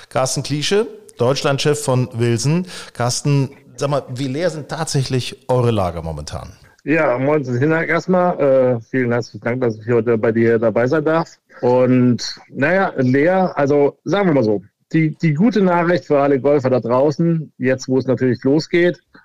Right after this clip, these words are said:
Speaker 2: ist, wir werden es nicht haben wie letztes Jahr um die gleiche Jahreszeit ungefähr, was wir erlebt haben bei Toilettenpapier. Aber es ist eine Tatsache, dass wir momentan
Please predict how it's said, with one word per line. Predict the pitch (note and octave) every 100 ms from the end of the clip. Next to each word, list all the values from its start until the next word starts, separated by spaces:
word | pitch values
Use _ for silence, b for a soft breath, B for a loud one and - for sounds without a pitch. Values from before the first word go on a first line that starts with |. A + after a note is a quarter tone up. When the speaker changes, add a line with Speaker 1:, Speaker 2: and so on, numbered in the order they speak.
| b _ _ -
Speaker 2:
ist, | D#3 D3+ - - -
wir | B2+ C3
werden | B2 C3+ C#3+ C#3 C3+ C3+ - _ _
es | B2+ -
nicht | - G3 -
haben | C#3 C3+ C3+ C3+ C3 A#2+
wie | A#2+ A#2 A#2
letztes | A#2 C3 C3 B2+ A2+
Jahr | B2 A#2+ A#2+ A#2+ A#2 A2+ -
um | A#2+
die | A2
gleiche | - A2 C3
Jahreszeit | D3 C3+ C3 B2+ B2+
ungefähr, | A#2+ B2 A2 A#2+ A#2+ A#2 A2+
was | A2+
wir | A#2+ A2
erlebt | A#2 C3+ -
haben | B2 A#2 A2+ A#2 A2+ A2
bei | A2+ A2+
Toilettenpapier. | G#2 A#2+ C#3+ E3 D3 D#3 D#3+ E3+ F3+ - -
Aber | C3+ C#3+ E3+ D3+
es | C#3+ C#3+
ist | B2+ -
eine | C3 C3
Tatsache, | C3 C#3+ D#3 - D3+ D#3 D#3 C#3 C3+ - -
dass | B2+ B2+ -
wir | A#2 B2 B2+
momentan | B2 B2+ C#3+ C#3 C3+ C#3 C#3+ C#3